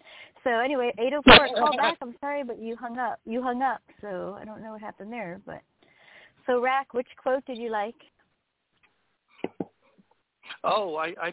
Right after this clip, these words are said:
Speaker 2: picked the, um, uh, "We don't meet people by mistake." I dropped one.
Speaker 1: Uh, yeah, that does hit. That does sound like you.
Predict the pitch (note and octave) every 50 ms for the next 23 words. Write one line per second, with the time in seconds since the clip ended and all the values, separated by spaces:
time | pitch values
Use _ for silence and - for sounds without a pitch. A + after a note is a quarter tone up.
0 | - - - A3 - _ _ - A3 G#3 G3+ G3+ F#3+ F#3+ F#3+ F#3 F#3 F3 E3 -
1 | D3+ - _ - - F#3+ E3+ E3+ E3+ E3+ E3 E3 E3 E3 E3 E3 F3 E3+ F3 F3
2 | F3 E3+ E3 E3+ E3 - - - E3+ - - E3 E3 E3 D#3+ D#3 D#3 D3 - -
3 | - E3 D#3 - - - - _ _ - - _ _ _ _ - G3 _ _ _
4 | - _ _ - - C#3+ D3+ D3 D#3+ D#3+ D#3 - - - D3 C#3+ D3 D3 _ _
5 | _ _ - - F3+ F#3 F#3 F#3 F#3 F3+ F3+ F3 E3+ - _ _ _ _ _ _
6 | _ _ _ _ _ _ _ _ _ _ _ - F#3+ F3 E3+ E3 E3+ E3+ E3+ E3+
7 | - F3 E3+ E3 - F3+ E3 - - F3 F3 F#3 F3+ - F3+ F3 F3+ F3 - D3+
8 | - - - F3+ - F#3+ F3 E3 E3 D#3+ D#3+ D#3+ - D#3+ E3 D#3+ D#3+ E3+